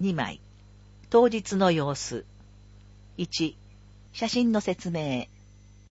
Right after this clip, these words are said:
ブース内でテレビ画面に映された内容を説明する人と、テレビ画面に向かって話を聞いている五人の学生がいます。二、写真の説明。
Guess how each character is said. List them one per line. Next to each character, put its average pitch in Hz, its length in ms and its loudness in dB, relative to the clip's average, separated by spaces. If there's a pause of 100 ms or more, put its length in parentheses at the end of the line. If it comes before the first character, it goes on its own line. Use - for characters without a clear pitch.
(120)
ブ 185 120 -2
ー 285 80 2
ス 285 160 -4
内 180 240 2
で 127 240 -2 (100)
テ 185 120 -2
レ 240 100 4
ビ 254 120 -6
画 247 120 2
面 185 220 0
に 147 100 -4
映 156 80 -4
さ - 240 -4
れ 190 100 0
た 156 140 -4
内 156 300 -2
容 151 240 0
を 135 140 0
説 156 300 -4
明 226 160 2
す 208 160 -4
る 196 120 2
人 190 240 -4
と、 113 240 -6 (400)
テ 190 100 0
レ 226 100 2
ビ 240 100 -6
画 233 140 0
面 190 200 0
に 143 80 -2
向 131 120 -4
か 160 160 -6
っ 165 60 -8
て - 180 -4
話 190 400 -2
を 202 80 2
聞 147 200 -6
い 139 60 -8
て 127 200 -4
い 120 80 -4
る 117 200 -4
五 156 140 0
人 247 180 -2
の 151 100 0
学 127 220 -2
生 175 280 -2
が 165 140 -4
い 110 120 -4
ま 87 160 -8
す。 - 260 -18 (1120)
二、 185 260 0 (540)
写 226 160 -4
真 240 220 2
の 214 100 2
説 185 280 -4
明。 147 380 -2